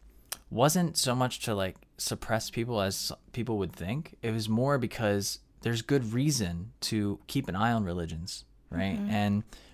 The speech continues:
Speaker 1: reading a couple books and understanding, you know, how the C C P thinks, um, there's good reason, right? So in, in prior years, in,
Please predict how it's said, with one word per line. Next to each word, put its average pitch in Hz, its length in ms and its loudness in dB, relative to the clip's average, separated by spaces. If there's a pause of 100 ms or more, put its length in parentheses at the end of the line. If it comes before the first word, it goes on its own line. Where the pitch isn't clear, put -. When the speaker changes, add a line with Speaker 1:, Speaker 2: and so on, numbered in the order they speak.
Speaker 1:
reading 139 260 4
a - 20 -4
couple 131 220 2
books 113 440 0
and 98 300 4
understanding, 104 800 0
you 104 100 -2
know, 95 120 2
how 98 460 0
the 101 80 -4
C - 160 -2
C 98 160 -4
P 90 160 -4
thinks, 107 520 -2 (680)
um, 95 440 2 (440)
there's 147 180 6
good 196 160 10
reason, 92 320 2
right? 110 260 -4
So 110 380 2 (220)
in, 113 320 -2
in 110 160 -4
prior 113 400 2
years, 110 480 -4
in, 95 280 -2